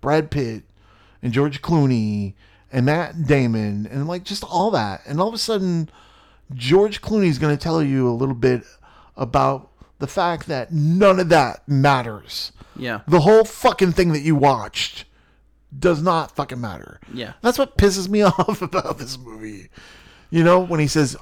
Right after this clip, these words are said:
Speaker 1: "Oh, you have a replica. We have the original.
Speaker 2: Yeah, uh, but
Speaker 1: This
Speaker 2: then,
Speaker 1: is how."
Speaker 2: But it's, yeah, when he explains how, which is they went and saw Lamarck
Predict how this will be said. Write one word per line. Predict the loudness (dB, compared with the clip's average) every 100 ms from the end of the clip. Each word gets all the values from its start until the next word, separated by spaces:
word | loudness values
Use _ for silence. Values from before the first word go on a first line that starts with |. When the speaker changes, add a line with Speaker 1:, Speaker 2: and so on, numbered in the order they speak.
| -20 -14 -2
Speaker 1:
"Oh, | 0 0 -4 -18 -20 _
you | -2 4 4
have | 4
a | 2
replica. | 2 2 0 -8 -8 -10 -12 -20 _ _ _
We | 2 4
have | 4 4
the | 2
original. | 2 0 0 -2
Speaker 2:
Yeah, | -2 -2 -8 -8
uh, | -6
but | -2 4
Speaker 1:
This | 4 4
Speaker 2:
then, |
Speaker 1:
is | 0
how." | -2 0 0 0
Speaker 2:
But | 0
it's, | -2 -6 -4
yeah, | -2
when | -2 -4
he | -6
explains | -6 -8 -8 -8
how, | -6 -2 0 -2 -4 -8 _ _ _ _ _ _ -10
which | -8 -4
is | -4 -4 -8 -16 _ _ _ _
they | -6 -4 -2
went | -4 -6
and | -10
saw | -4 -4 -4
Lamarck | -4 -4 0 0 0 -2